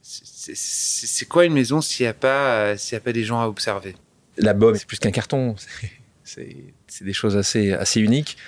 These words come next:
Speaker 1: Ouais, mais c'est, c'était pas un carton. Euh, c'était pas. C'est drôle parce que c'était un carton, euh, ém-,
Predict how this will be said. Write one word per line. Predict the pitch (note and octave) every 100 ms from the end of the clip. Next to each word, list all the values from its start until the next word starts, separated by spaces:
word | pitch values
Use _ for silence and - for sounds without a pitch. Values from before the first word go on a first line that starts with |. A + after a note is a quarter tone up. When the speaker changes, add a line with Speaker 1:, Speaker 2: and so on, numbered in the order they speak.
| A#3
Speaker 1:
Ouais, | C4+
mais | E3+
c'est, | - F3
c'était | - D#3+ E3
pas | - G#3+
un | F#3+
carton. | - - - F#3 G3+ F#3+ -
Euh, | B2+ A#2+ A#2 A2+ A2 - _
c'était | - -
pas. | A#2+ E3+ F3+ F#3+ - _
C'est | - C3+
drôle | C#3+ F#3 G#3
parce | B2+ -
que | C#3
c'était | - B2 B2+
un | A#2+
carton, | - D#3 - F3+ G3 A3 - _ _ - - _ -
euh, | C3 C3 C3 B2 A#2 A2+ G#2+ G2 F#2+ - - - - - _ -
ém-, | E3+ F#3